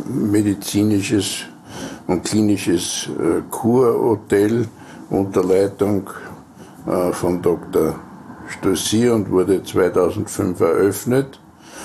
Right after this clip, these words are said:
und ist seither schon sechzehn Jahre, äh, erfolgreich tätig.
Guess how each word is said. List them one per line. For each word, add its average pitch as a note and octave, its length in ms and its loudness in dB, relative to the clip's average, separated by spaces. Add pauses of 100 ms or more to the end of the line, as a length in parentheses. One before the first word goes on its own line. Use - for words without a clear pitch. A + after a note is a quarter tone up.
(220)
und F2+ 240 -2
ist - 200 -2
seither F#2 580 2 (560)
schon - 380 -4 (500)
sechzehn F#2+ 540 0
Jahre, F2+ 480 4 (640)
äh, F#2 300 -2 (840)
erfolgreich E2+ 960 0 (480)
tätig. - 400 -2